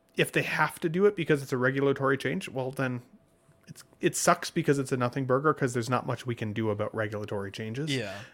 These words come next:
Speaker 1: Um, on the other hand, being so expensive, I do like having the options. Even literally the DeLorean sitting beside me right now,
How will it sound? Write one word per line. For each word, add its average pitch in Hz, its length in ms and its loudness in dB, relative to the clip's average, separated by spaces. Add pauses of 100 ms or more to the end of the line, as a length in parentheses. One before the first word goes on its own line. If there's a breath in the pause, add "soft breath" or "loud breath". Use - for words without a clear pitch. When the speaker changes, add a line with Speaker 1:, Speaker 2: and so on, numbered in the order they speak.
(100)
Speaker 1:
Um, 113 460 4 (300)
on 151 180 6
the 143 60 8
other 131 160 6
hand, 120 300 2 (800 loud breath)
being 147 260 6
so 139 440 6
expensive, 135 800 2
I 139 140 0
do 131 240 -2
like 117 240 2
having 117 260 0
the 117 80 -2
options. 110 420 -6
Even 190 320 -2
literally 170 300 2
the 156 140 0
DeLorean 139 560 4
sitting 135 240 -2
beside 123 360 2
me 135 120 2
right 127 160 -2
now, 127 240 -2